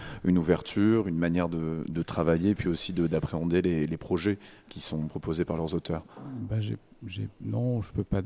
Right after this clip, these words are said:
Speaker 2: je peux pas tout à fait dire
Speaker 1: On peut
Speaker 2: ça,
Speaker 1: pas dire
Speaker 2: je,
Speaker 1: du mal des
Speaker 2: je
Speaker 1: autres, hein, c'est pas ça que je voulais
Speaker 2: non.
Speaker 1: faire.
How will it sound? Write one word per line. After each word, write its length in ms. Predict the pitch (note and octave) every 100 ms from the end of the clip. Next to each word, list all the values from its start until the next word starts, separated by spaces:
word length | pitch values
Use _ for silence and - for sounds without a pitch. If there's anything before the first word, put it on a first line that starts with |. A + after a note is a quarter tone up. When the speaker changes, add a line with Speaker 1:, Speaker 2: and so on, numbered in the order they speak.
| -
Speaker 2:
je 60 |
peux 140 | - -
pas 120 | A#2
tout 120 | -
à 80 | G#2
fait 80 | G2+
dire 120 | G#2+
Speaker 1:
On 20 | G#2
peut 80 |
Speaker 2:
ça, 60 | G#2
Speaker 1:
pas 60 | A#2
dire 140 | G2+
Speaker 2:
je, 40 | G2+
Speaker 1:
du 80 |
mal 160 | G2 F#2+
des 80 | G2
Speaker 2:
je 100 | G2
Speaker 1:
autres, 220 | G2 G2
hein, 120 | F#2
c'est 120 | E2+
pas 140 | G2 F2+
ça 100 | F2+
que 60 |
je 60 | D#2+
voulais 100 | A#2+
Speaker 2:
non. 80 | B2
Speaker 1:
faire. 160 | F2+